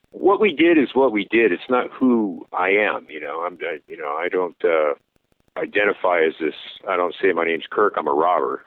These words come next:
right? Uh, it's, you know, it's something that I, these, these crimes are something that I did. It's not who I am,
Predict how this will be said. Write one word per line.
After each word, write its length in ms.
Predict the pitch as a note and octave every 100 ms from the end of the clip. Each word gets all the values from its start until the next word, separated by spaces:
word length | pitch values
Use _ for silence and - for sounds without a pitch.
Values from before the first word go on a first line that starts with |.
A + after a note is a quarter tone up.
| _
right? 260 | - D2+ F2 - -
Uh, 360 | D2 C#2 C2+ C#2 _ _ _ _ -
it's, 160 | E2+ - - -
you 120 | F2
know, 140 | D2+
it's 120 | D#2 -
something 300 | - - G#2
that 120 | F2 D#2+
I, 100 | C#2 - _ _ _ _ _ _
these, 340 | E2+ F#2 F2 - -
these 160 | E2 -
crimes 400 | C3 C3 F#2+ E2 E2
are 80 | D2 -
something 180 | E2
that 120 | D2+ D2
I 80 |
did. 480 | D2 G2 F2 D#2 D2+ - _ _ _ _ _ _
It's 160 | -
not 180 | C#3+ B2
who 160 | G#2+ F2+
I 120 | D2+
am, 360 | G#2 B2 -